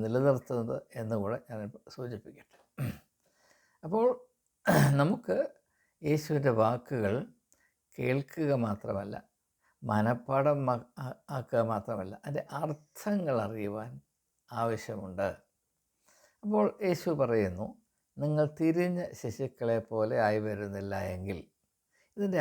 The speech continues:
അർത്ഥം എന്താണ് എന്ന് അന്വേഷിച്ചവർ എത്ര പേരുണ്ട് എന്ന് എനിക്കറിഞ്ഞുകൂടാ." ആ, അനേകം പേര് കാണും. എന്നാൽ ആരെങ്കിലും ഒരു വ്യക്തി പോലും ആ ഒരു അനുഭവത്തിലേക്ക് വരാൻ കഴിയാതെ സ്ഥിതി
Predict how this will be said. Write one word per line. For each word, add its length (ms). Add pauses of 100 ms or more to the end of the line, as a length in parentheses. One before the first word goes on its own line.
(120)
അർത്ഥം 420 (120)
എന്താണ് 440 (440)
എന്ന് 220 (180)
അന്വേഷിച്ചവർ 760
എത്ര 160 (120)
പേരുണ്ട് 440 (160)
എന്ന് 160 (100)
എനിക്കറിഞ്ഞുകൂടാ." 580 (640)
ആ, 20 (260)
അനേകം 400
പേര് 240
കാണും. 320
എന്നാൽ 220 (540)
ആരെങ്കിലും 560 (260)
ഒരു 220
വ്യക്തി 380
പോലും 300 (440)
ആ 20 (120)
ഒരു 120 (160)
അനുഭവത്തിലേക്ക് 960
വരാൻ 300 (140)
കഴിയാതെ 560 (240)
സ്ഥിതി 340